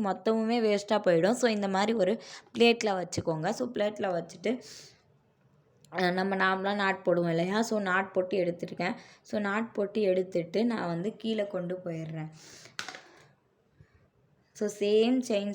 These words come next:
ஸ்டிச் தான், எந்த இதுவும் கிடையாது. ஆனா, டபுள் லேயரா வந்து எடுத்து போட போறீங்க. So, நீங்க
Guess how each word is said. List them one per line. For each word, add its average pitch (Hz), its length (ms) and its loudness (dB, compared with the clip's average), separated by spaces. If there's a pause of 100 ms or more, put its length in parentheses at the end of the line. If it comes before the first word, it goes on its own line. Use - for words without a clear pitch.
ஸ்டிச் 180 280 -10
தான், 196 320 0 (320)
எந்த 214 540 0
இதுவும் 208 280 0
கிடையாது. 196 420 -2
ஆனா, 285 180 -2
டபுள் 226 460 2
லேயரா 214 360 0
வந்து 208 240 -4
எடுத்து 196 300 -2
போட 175 360 0
போறீங்க. 160 340 -4 (260)
So, 220 180 0
நீங்க 196 200 0